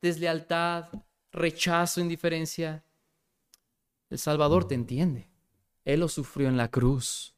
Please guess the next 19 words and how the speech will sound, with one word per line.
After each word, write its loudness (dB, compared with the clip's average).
Dice 2
que 0
meneaban 0
la -6
cabeza -4
en -8
este -10
salmo -6
menospreciándolo. -6
Todos 4
lo 4
dejaron, 0
los -2
bu-, -4
los 0
ladrones 2
burlándose -2
de -2
él. -10